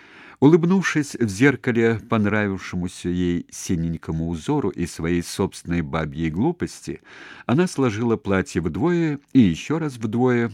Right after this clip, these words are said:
и, сунув вместе с лодочками в рюкзак, стала собираться на толкучку. Надела ватник и повязалась материнским платком, чтобы не идти на толкучку в форме. В дверь громко постучали.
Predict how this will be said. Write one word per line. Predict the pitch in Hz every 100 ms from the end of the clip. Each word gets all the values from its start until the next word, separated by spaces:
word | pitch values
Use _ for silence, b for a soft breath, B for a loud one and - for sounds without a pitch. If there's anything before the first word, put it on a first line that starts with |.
| -
и, | 113
сунув | - 175 139 104
вместе | 98 107 - 98
с | -
лодочками | 98 101 92 - - 87 87
в | 87
рюкзак, | 87 82 131 170 -
стала | - 147 139
собираться | - - - 92 110 - 101 104 -
на | 101
толкучку. | - 101 90 - - - - - _ B B B B B -
Надела | 127 185 135
ватник | 85 113 156 - 151 -
и | - 139
повязалась | 135 95 80 117 131 127 - 104
материнским | 95 95 85 117 127 - 120
платком, | - 104 98 - 87 78 73 -
чтобы | - 82 76
не | 78 78
идти | - -
на | 135 104
толкучку | 82 76 - 98 - -
в | 101
форме. | - 78 65 - - - B B B B B B B B
В | 101
дверь | 117 202 180
громко | 147 165 156 143
постучали. | 123 - 120 - 87 80 82